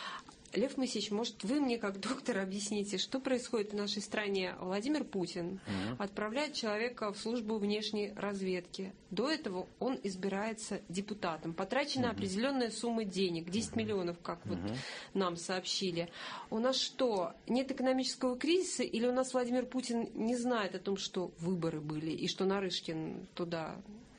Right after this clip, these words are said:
Speaker 1: баллотировался?
Speaker 2: Да, это достаточно странно, но это,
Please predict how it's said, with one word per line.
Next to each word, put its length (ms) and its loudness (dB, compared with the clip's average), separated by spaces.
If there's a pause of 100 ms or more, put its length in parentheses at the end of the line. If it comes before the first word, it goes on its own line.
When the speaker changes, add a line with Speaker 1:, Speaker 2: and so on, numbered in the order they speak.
(200)
Speaker 1:
баллотировался? 840 -4 (880)
Speaker 2:
Да, 300 2
это 340 -2
достаточно 640 0
странно, 560 2
но 240 2
это, 500 2